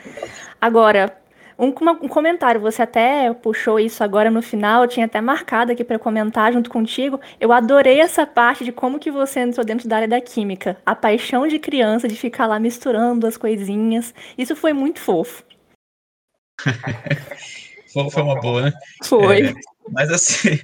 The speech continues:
Speaker 2: <laughs> é, na verdade, a, a própria psicologia, né, a gente,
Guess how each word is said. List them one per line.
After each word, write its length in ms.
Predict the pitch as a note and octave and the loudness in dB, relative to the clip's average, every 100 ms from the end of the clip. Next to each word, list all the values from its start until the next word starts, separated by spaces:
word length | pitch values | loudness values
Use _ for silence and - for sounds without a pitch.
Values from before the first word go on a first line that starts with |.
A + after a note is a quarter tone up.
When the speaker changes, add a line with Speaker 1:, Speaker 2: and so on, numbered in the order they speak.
| - | -6
Speaker 2:
<laughs> 220 | - - - | -20 -16 -2
é, 140 | C#3+ | 0
na 80 | D#3 | 2
verdade, 320 | D#3+ E3 G#3 | 0 2 0
a, 260 | D4+ C#4+ - | 0 0 -2
a 40 | |
própria 600 | - F#3+ F#3 G#3+ E3+ C#3 | 0 0 0 -4 -2 -4
psicologia, 720 | - - D3+ B2 G#2+ D#3+ F3+ | -6 -8 -4 -4 -4 -6 -6
né, 120 | C#3+ C3+ | -4 -6
a 60 | |
gente, 300 | G3 D4 F#3+ | -8 -14 -14